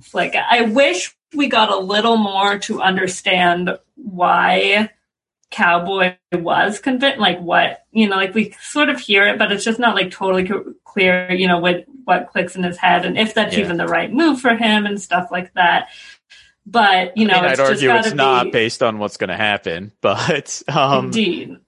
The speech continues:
Speaker 1: Um,
Speaker 2: no, I, I, I think they do more to show us why Flicka wasn't convinced by Penner than why
Speaker 1: Mm-hmm.
Speaker 2: Cowboy was convinced by Yul,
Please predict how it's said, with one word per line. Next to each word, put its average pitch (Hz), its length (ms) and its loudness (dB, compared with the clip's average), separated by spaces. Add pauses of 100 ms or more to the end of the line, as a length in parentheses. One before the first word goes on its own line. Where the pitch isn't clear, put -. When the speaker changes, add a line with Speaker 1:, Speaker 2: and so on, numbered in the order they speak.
Speaker 1:
Um, 220 560 2 (320)
Speaker 2:
no, 196 220 4
I, 180 120 2
I, 190 260 -2
I 196 40 2
think 330 260 -4
they 311 140 0
do 226 180 -2
more 165 480 0
to 175 180 -4
show 110 500 2
us 95 640 0 (340)
why 127 420 2
Flicka 123 720 -2
wasn't 123 440 0
convinced 104 480 -4
by 90 140 -2
Penner 113 580 -6 (520)
than 127 200 -2
why 117 240 4
Speaker 1:
Mm-hmm. 104 80 -2
Speaker 2:
Cowboy 107 420 0
was 101 460 0
convinced 98 420 -6
by 80 180 -2
Yul, 73 420 -10